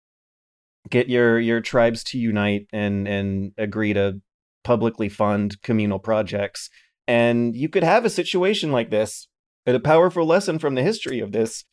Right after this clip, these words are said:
get told in a really exciting, fun, mechanical way that they totally did not seem to be interested in doing at all.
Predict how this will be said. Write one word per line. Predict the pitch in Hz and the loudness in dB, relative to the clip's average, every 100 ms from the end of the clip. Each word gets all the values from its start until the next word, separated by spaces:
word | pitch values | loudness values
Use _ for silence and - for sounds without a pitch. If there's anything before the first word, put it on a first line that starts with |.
| - | -6
get | 131 160 | -2 2
told | 175 175 | 4 4
in | 151 | 4
a | 127 | 0
really | 123 196 202 156 | 0 0 2 0
exciting, | - 175 156 135 | 0 2 2 0
fun, | 117 156 139 | 0 -2 -2
mechanical | 127 165 147 135 123 120 | -4 -4 -4 -2 -2 2
way | 143 123 | 2 2
that | 110 110 - | 0 -4 -2
they | 113 | -4
totally | 107 127 113 104 104 | -4 -2 -2 -2 -4
did | 95 98 | -6 -6
not | 92 90 | -6 -8
seem | 101 90 | -10 -10
to | 87 | -10
be | 87 | -12
interested | 87 98 - 85 | -12 -14 -12 -14
in | 85 | -12
doing | 87 - | -14 -14
at | - | -14
all. | - - | -14 -14